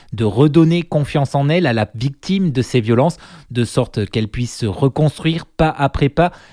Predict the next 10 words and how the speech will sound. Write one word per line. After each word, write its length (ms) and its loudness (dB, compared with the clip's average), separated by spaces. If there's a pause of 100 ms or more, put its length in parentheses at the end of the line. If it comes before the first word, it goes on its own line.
(120)
mais 220 2
aussi 440 -6
être 300 -2
guidée 400 2
vers 240 -2
d'autres 360 0
structures. 520 -2 (320)
Aussi, 340 0
en 80 0
Corrèze, 460 0